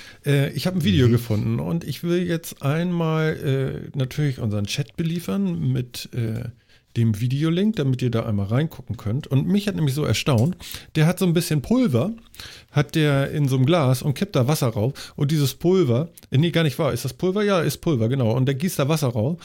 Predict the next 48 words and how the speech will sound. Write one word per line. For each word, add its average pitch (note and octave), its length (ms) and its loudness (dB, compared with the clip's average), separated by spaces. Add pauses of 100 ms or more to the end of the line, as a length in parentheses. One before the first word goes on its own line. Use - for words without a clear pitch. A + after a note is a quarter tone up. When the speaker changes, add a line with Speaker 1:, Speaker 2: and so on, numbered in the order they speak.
(220)
Speaker 1:
und D#3+ 260 0
dann D#3 240 2
wird C3+ 100 0
das A2 140 0
immer F#2+ 120 2
mehr G2+ 520 4
und A2+ 240 6
mehr G#2 260 4
und A2+ 80 2
mehr. A#2 180 4
Weißt B2+ 200 2
du, C#3 60 -2
wie C#3 60 0
dieser C3 220 2
Baum-, C3 300 2 (160)
Bauschaum, D3 600 2
bloß D3+ 180 0
das D#3+ 120 -4
ist D#3+ 160 -4
so, D#3 240 0
so C#3+ 140 -2
krüseliges C#3+ 640 0
Pulver C#3+ 380 2
und C3 100 2
nimmt D3 180 2
dieses C#3+ 300 0
Wasser C#3 220 -2
irgendwie A2+ 260 0
auf G#2 180 -2
und A#2+ 100 0
wird D#3 120 -2
immer D#3+ 160 0
mehr D#3 180 0
und C#3 80 -2
immer C3+ 200 0
mehr. B2 200 2 (360)
Und B2 140 -2
vielleicht C#3+ 720 -2 (240)
hab E3+ 140 -4
ich E3+ 80 -4
ja E3 80 0
die C#3+ 100 0
Chance, F3 400 -2
dass C3 240 -2
einer D#3 220 2
von D#3 160 -4
euch B2 320 -2
beiden, C#3+ 560 0